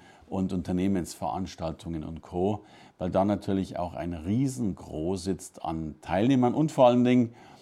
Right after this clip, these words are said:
auch die Kosten keine große Rolle spielen. Wenn ich eine Veranstaltung, und viele Firmen haben Veranstaltungen, wo eine Veranstaltung mehr als eine Million kostet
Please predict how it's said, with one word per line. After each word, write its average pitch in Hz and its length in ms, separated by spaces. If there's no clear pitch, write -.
auch - 180
die 120 140
Kosten 127 480
keine 107 280
große 98 320
Rolle 113 300
spielen. - 520
Wenn 95 180
ich 95 80
eine 98 120
Veranstaltung, 117 800
und 98 100
viele 113 220
Firmen 117 340
haben 95 120
Veranstaltungen, 98 1000
wo - 80
eine 87 100
Veranstaltung 92 640
mehr 98 180
als 90 180
eine 95 240
Million 95 420
kostet 104 560